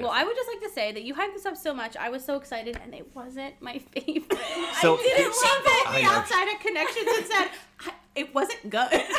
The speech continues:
Speaker 1: I didn't love it. I didn't
Speaker 2: I,
Speaker 1: love it.
Speaker 2: I didn't like it as much this year either because they top it with star
Speaker 3: Star
Speaker 2: anise.
Speaker 3: anise.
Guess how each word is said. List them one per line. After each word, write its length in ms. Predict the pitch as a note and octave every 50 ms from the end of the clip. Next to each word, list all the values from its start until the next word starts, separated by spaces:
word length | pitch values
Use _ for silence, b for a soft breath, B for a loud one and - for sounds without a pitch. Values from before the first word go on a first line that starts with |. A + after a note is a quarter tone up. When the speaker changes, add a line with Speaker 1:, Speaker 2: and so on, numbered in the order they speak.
| - - C5+
Speaker 1:
I 240 | B4 A#4+ B4+ E5
didn't 420 | D5+ C#5 - C#5+ - - B4 G#4 -
love 120 | - - A#4+
it. 120 | G4 -
I 100 | F4+ G4 A#4+
didn't 80 | B4
Speaker 2:
I, 160 | - B2 - D4
Speaker 1:
love 220 | D3+ - B4 A#4 G4+
it. 180 | F4+ D#4+ D4+
Speaker 2:
I 120 | A2 A#2+ C3+
didn't 200 | C3+ D#3+ F3 E3
like 240 | C#3 C3 C3 B2+ C3
it 100 | B2 A2+
as 160 | A2+ F2 F#2
much 240 | G2+ G2+ G2+ - -
this 180 | G#2+ G2+ - -
year 120 | G2+ - - -
either 260 | G2+ G#2 G2 A#2 A#2+
because 440 | G#2 G#2+ G2+ - - G#2+ G2 F#2+ -
they 160 | - F#2 F2+
top 280 | - - - G#2+ A2 -
it 100 | F2+ -
with 140 | F#2+ F2+ - - _
star 320 | - - - - F#2+ F#2
Speaker 3:
Star 120 | F2+ G#3
Speaker 2:
anise. 120 | G3 G3 G3
Speaker 3:
anise. 360 | F#3+ - - - - - -